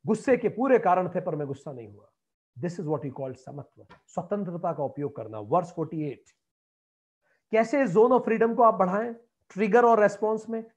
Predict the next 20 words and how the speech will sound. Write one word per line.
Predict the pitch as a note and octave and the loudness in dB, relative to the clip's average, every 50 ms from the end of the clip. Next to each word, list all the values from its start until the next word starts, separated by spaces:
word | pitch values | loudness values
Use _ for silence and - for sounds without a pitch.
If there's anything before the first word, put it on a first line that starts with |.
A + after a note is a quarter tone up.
| _ _ | _ _
टेक | F#3+ F#3+ F#3 F#3+ F#3+ - | 0 0 0 0 -2 -2
टाइम, | E3+ E3 D#3 C#3 B2+ | -2 -2 -2 -4 -4
बीच | E3+ F#3+ F#3 G#3+ | -6 -6 -6 -6
में | F#3+ E3+ | -6 -4
टाइम | E3 E3 F3+ F3+ | -4 -6 -6 -4
ले | E3 D3+ C#3+ | -4 -4 -4
लीजिए। | C3+ B2 A#2 C3+ C#3+ | -6 -8 -8 -6 -2
यही | D#3+ F#3+ | -2 -2
तो | G#3+ - G#3 | 0 -2 -2
सुप्रीम | - A3 - A#3+ C4 C4 | -2 -2 -2 -2 -4 -2
कोर्ट | C#4+ C4+ C4+ C4+ | 0 -2 -2 0
कहती | - A3+ E3+ - D#3+ B2+ | 0 -2 -2 -2 -10 -12
है, | G#2 F#2 _ _ _ _ _ _ _ _ _ _ _ _ | -12 -16 _ _ _ _ _ _ _ _ _ _ _ _
पन्द्रह | G3 A3 A#3+ B3+ C4 B3 | 2 2 6 6 6 6
दिन | A3 B3 A#3 | 6 4 4
बाद | G#3+ A3+ A3+ A3 | 6 6 6 6
फैसला | A3 - A3+ G3+ - G#3 F#3+ | 6 4 2 4 4 2 2
सुनाएंगे। | F#3+ G3+ F3+ F3 E3 D3+ C3 A2 G#2+ | 2 2 0 0 0 0 -2 -6 -10
पन्द्रह | - - F3+ G#3 G#3+ A#3 G3 | -10 -10 -10 -4 -4 -4 -4
दिन | D3 C#3 G#2+ - | -4 -8 -12 -14